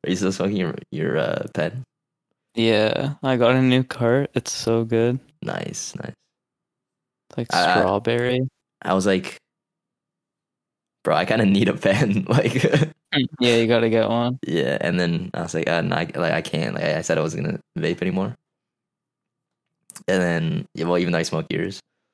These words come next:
Speaker 1: but
Speaker 2: Yeah, that's different.
Speaker 1: yeah, so I just got an oil, and it's just as lame as edibles.
Speaker 2: <laughs>
Speaker 1: It hits like a fucker, though, dude. <laughs> I was
Speaker 2: Yeah,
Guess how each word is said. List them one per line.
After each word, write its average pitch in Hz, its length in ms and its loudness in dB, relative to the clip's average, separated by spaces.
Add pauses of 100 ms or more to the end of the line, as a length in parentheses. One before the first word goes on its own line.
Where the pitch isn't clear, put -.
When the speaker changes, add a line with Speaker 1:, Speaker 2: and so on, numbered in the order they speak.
(420)
Speaker 1:
but 62 340 -2
Speaker 2:
Yeah, 117 240 0 (480)
that's 120 240 -2
different. 131 460 -2 (280)
Speaker 1:
yeah, - 260 -6
so - 160 -6
I 73 40 -4
just 85 120 -8
got 90 100 -2
an 78 120 -4
oil, 78 320 -2 (180)
and 82 120 -6
it's - 580 -8
just - 300 0
as 85 100 -2
lame 80 240 -2
as 78 80 -2
edibles. - 460 -4 (460)
Speaker 2:
<laughs> 233 340 2
Speaker 1:
It 277 100 6
hits 110 360 2
like 107 140 0
a 87 120 0 (140)
fucker, 92 580 -2
though, 64 240 -2
dude. 69 360 -4
<laughs> - 40 -2
I - 380 0
was 135 80 4
Speaker 2:
Yeah, 127 340 6